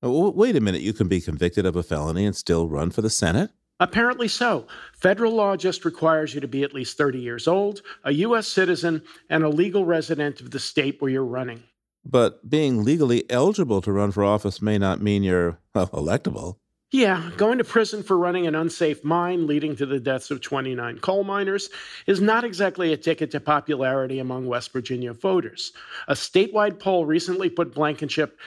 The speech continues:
Speaker 2: at a ten percent approval rating.
Speaker 1: Wow, even below Congress, which has had some really low ratings in recent years.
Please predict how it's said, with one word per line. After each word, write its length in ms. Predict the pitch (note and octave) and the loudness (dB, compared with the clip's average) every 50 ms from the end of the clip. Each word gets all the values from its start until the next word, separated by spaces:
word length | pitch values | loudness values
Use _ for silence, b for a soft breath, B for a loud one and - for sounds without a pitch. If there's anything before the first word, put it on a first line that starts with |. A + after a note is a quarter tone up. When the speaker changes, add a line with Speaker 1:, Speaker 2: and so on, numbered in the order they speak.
| B B | B B
Speaker 2:
at 120 | - D3 C#3 | -4 -2 -2
a 120 | C3+ C#3 | -2 -4
ten 400 | C3 - - F3+ F#3+ G3 G#3 G#3 | -6 -6 -2 -2 0 0 0 -2
percent 460 | F#3+ F#3 F3 E3+ - E3+ E3 D#3+ C3+ | 0 0 0 0 2 0 0 0 -2
approval 480 | C#3+ C#3 - C3 D3 D3+ C3+ C3 C3 A#2+ | -4 -8 -2 0 0 0 0 -2 -6 -6
rating. 420 | A#2+ A#2 A2+ A2+ A#2 - B2 - _ _ _ _ _ _ - | -4 -6 -6 -8 -10 -14 -20 -20 _ _ _ _ _ _ 0
Speaker 1:
Wow, 320 | D2+ F#2+ A2 F#2+ D2+ D#2 | 2 4 4 4 2 2
even 300 | D#2 B2 C#3 F3+ G3 F3+ | 0 2 2 2 2 2
below 300 | C3+ C3+ C3+ D3+ D#3+ E3 | 2 2 4 4 2 2
Congress, 500 | E3 - D#3+ E3 A3+ A3+ D3+ G#2 - - | 2 2 2 2 2 2 2 0 0 -2
which 120 | G#2 - | -6 -2
has 120 | - G2+ - | -2 -2 2
had 160 | A#2+ A2 G#2 | 2 2 2
some 260 | - - G2+ E2+ F2+ | 0 -2 -2 -2 0
really 240 | F#2+ B2+ D3+ B2+ F#2+ | 2 2 2 2 0
low 200 | F#2 F#2 B2+ - | 0 0 0 -2
ratings 480 | B2+ G2 G2 B2 F#3 G#3 C#3+ F#2 - F2 | 0 0 0 0 0 0 -2 -2 -4 -4
in 100 | D#2 D2+ | -6 -6
recent 300 | D2 D2 - F2 D2+ D#2 | -6 -6 -6 -6 -4 -4
years. 340 | D#2+ C#2+ B1 - - - | -4 -4 -4 -8 -12 -16